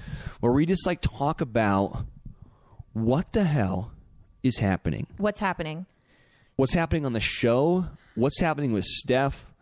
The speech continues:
Speaker 1: What's happening with Spencer? What's happening with, uh, all the other crazy cast members?
Speaker 2: Do you know, know what? I found, actually, our other producer, Danielle, found a first gray hair on
Speaker 1: Yeah.
Speaker 2: my head.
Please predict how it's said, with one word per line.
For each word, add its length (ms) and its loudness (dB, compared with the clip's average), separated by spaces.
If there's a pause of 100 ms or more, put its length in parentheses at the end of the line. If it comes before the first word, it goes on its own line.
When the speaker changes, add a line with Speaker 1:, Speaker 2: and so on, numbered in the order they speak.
(160)
Speaker 1:
What's 160 -8
happening 380 -4
with 80 -6
Spencer? 720 0 (320)
What's 160 -10
happening 460 -4
with, 200 -6 (240)
uh, 40 -12 (160)
all 160 -6
the 160 -4
other 420 2 (100)
crazy 360 2
cast 340 0
members? 580 0 (300)
Speaker 2:
Do 80 -2
you 60 0
know, 160 -2
know 140 0
what? 200 -2 (240)
I 80 0
found, 420 0 (380)
actually, 480 0
our 60 2
other 160 0
producer, 400 0
Danielle, 360 0
found 280 -2
a 60 -2
first 340 -2
gray 180 2
hair 500 0 (160)
on 120 2
Speaker 1:
Yeah. 60 2
Speaker 2:
my 100 2
head. 280 0